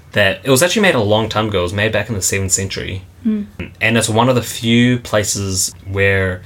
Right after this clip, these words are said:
Speaker 1: not only Buddhist people, but it's kind of been adopted by other religions as well. Um, they go for pilgrimage here in Japan.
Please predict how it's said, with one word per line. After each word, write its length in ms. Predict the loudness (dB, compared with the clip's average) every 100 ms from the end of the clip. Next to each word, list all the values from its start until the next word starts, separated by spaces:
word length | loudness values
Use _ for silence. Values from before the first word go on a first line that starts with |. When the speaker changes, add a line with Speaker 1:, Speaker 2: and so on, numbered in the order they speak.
| -14 -2
Speaker 1:
not 180 | 2 4
only 180 | 2
Buddhist 360 | 2 2 2 0
people, 360 | 0 2 2 2
but 260 | 0 0 -2
it's 80 | -4
kind 160 | -2
of 60 | 0
been 140 | 0
adopted 380 | 0 0 -2 0
by 120 | -2
other 180 | 0 0
religions 380 | -2 -4 -4 -6
as 120 | -4
well. 320 | -2 -2 -2 -8 -20 -20 -20 -20 -20 -4
Um, 180 | 0 2
they 80 | 2
go 140 | 2
for 120 | 0
pilgrimage 800 | 0 2 2 0 -4 -6 -10 -14 -16 -20 -20 -12
here 180 | -4 -2
in 140 | -2 -6
Japan. 500 | -8 -8 -6 -6 -10